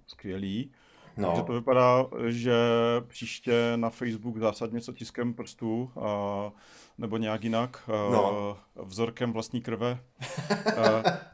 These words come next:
Speaker 1: A mě s-, mě hrozně zaujalo, a, Robine, spojení bezheslová biometrická reautorizace.
Speaker 2: Mám to tady napsaný přesně takhle, jak jsem to řekl. <laughs>
Speaker 1: A já jsem si to teďka taky tady musel napsat, protože to <laughs> Je vidět, že jsme, že jsme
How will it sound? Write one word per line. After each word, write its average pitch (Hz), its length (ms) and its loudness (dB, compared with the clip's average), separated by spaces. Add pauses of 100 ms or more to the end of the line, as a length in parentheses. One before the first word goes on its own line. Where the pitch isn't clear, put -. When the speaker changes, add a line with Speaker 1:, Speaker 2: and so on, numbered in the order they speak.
(120)
Speaker 1:
A - 20 -12
mě 127 160 2
s-, 127 140 -2
mě 127 160 4
hrozně 139 320 2
zaujalo, 131 640 4
a, 123 160 2
Robine, 123 260 0
spojení 127 380 0
bezheslová 127 680 0
biometrická 120 880 0
reautorizace. 110 880 -2 (400)
Speaker 2:
Mám 123 200 8
to 151 100 6
tady 160 160 10
napsaný 160 400 8
přesně 165 320 4
takhle, 156 180 4
jak 151 80 6
jsem 156 100 2
to 160 100 4
řekl. 139 400 8 (280)
<laughs> 147 300 8
Speaker 1:
A 135 60 8
já 131 140 10
jsem 139 180 4
si 143 140 2
to 147 120 4
teďka 143 300 4
taky 135 240 2
tady 147 200 10
musel 139 280 6
napsat, 123 340 4
protože 120 320 0
to 120 180 0 (640)
<laughs> - 540 -4 (300)
Je 135 200 6
vidět, 156 260 4
že 151 140 4
jsme, 139 680 6
že 127 140 -4
jsme 143 180 0